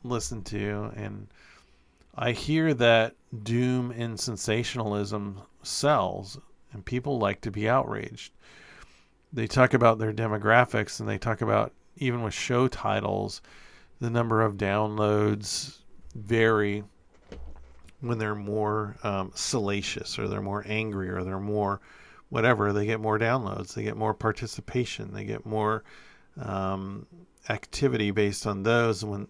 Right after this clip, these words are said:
than when they're mundane. And so,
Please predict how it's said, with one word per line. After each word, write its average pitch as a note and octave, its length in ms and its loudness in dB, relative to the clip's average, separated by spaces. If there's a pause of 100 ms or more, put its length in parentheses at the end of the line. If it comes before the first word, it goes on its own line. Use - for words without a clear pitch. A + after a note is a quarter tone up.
than G#2+ 420 0
when G2+ 220 -4
they're G2 200 -4
mundane. G2+ 760 -4 (1600)
And B2 240 -2
so, A#2+ 540 4